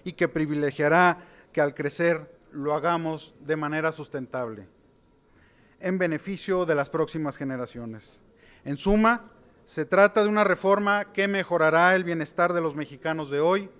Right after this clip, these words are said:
y los del mañana. Sobre todo, hago énfasis, el bienestar de los mexicanos del mañana. Con el decreto que se publicará en los próximos días,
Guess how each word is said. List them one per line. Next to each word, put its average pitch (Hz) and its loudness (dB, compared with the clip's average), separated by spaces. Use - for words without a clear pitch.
y 214 -4
los 160 -2
del 170 0
mañana. 156 -4
Sobre 147 -6
todo, 170 -2
hago 160 0
énfasis, 175 -4
el 147 -8
bienestar 151 0
de 165 0
los 143 -4
mexicanos 143 -6
del 147 -4
mañana. 127 -6
Con 165 0
el 170 -2
decreto 208 4
que 190 -2
se 170 -4
publicará 156 0
en 175 -2
los 175 -8
próximos 160 -8
días, 165 -6